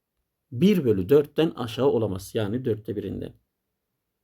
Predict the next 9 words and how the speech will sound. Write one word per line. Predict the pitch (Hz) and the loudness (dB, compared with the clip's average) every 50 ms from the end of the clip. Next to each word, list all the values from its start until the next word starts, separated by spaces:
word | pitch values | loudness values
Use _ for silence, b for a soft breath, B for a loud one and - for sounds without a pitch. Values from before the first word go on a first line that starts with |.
| _ _ _ _ _ _ _ _ _ | _ _ _ _ _ _ _ _ _
İl | - 190 214 214 196 165 | 2 4 4 4 4 4
ve | 170 180 - | 4 4 4
ilçe | 156 156 147 143 - - 160 | 2 -2 -2 -2 -2 -2 2
belediyelerinde | 156 147 139 135 127 131 127 123 120 120 120 123 123 123 123 131 123 | 4 4 4 4 4 4 4 4 6 4 4 4 2 2 2 2 0
kurulması | 120 - 135 131 139 131 131 131 127 127 - 160 | 2 0 4 4 6 6 6 4 4 2 0 0
zorunlu | 147 143 139 135 135 139 143 147 - | 4 6 6 6 6 4 4 2 2
ihtisas | 147 135 - - - - 180 170 - | 0 -4 -6 -8 -2 -2 -2 -2 -2
komisyonları | - 156 139 135 123 - - 127 123 120 120 131 156 160 151 | -2 0 0 0 0 -2 -2 0 2 2 2 2 2 0 2
nelerdir? | 123 110 107 107 101 101 92 92 82 95 - - _ | 2 2 2 0 -2 -2 -4 -6 -8 -10 -14 -14 _